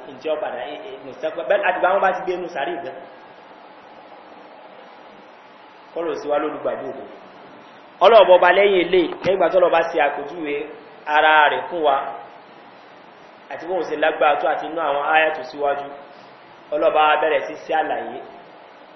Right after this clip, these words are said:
nípa, ó bẹ̀rẹ̀ sí fún wa nírò nípa àwọn ànábì Ọlọ́run ọ̀tọ̀ọ̀tọ̀. Àti bí wọ́n ṣe fojú winá níbi pé wọ́n jí sí Ọlọ́run.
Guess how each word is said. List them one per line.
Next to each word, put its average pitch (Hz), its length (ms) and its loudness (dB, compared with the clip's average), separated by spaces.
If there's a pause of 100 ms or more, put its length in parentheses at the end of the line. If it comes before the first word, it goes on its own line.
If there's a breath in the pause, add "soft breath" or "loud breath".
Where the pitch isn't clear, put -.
(400)
nípa, 143 420 -6 (680)
ó 165 140 -10
bẹ̀rẹ̀ 156 240 0
sí 160 120 -10
fún 160 160 -10
wa 147 160 -2
nírò 156 260 -8
nípa 151 260 -8
àwọn 139 220 -2
ànábì 151 420 -6
Ọlọ́run 139 340 -4
ọ̀tọ̀ọ̀tọ̀. 117 520 -12 (1500)
Àti 135 260 -10
bí 156 140 -14
wọ́n 165 120 -4
ṣe 156 140 -8
fojú 156 400 -12
winá 156 320 -8 (220)
níbi 151 260 -18
pé 170 100 -10
wọ́n 160 240 -6
jí 160 160 -16
sí - 160 -14
Ọlọ́run. 139 360 -4